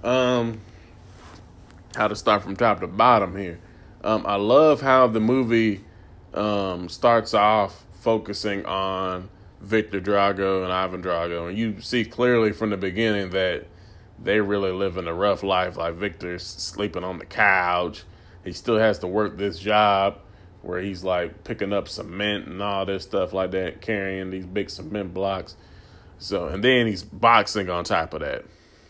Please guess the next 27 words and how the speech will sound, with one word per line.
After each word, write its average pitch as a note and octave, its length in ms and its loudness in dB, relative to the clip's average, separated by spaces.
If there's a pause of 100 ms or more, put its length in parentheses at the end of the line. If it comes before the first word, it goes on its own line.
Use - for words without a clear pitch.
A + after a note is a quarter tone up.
(120)
And G2 300 -4
then G#2+ 220 2
you G2+ 100 -6
see A2+ 220 0
that G2+ 200 -2
this, F#2+ 300 -4
um, E2+ 360 -6
promoter, G2+ 720 2 (380)
Buddy G2 360 0
Marcel, F#2+ 760 -2
is, E2+ 160 -8
like, F2 360 -4 (400)
over G2 260 0
there G2 160 2
in F#2+ 80 -4
the F2+ 80 -8
Ukraine, G2 840 -4 (600)
um, E2 580 -2
like, E2 300 -4
looking F#2+ 300 -2
into G#2+ 320 -2
him F2+ 340 -4
and F2 100 -8
kinda E2 220 -6
scouting D#2+ 460 -4
him E2 160 -8
out. F2 300 -6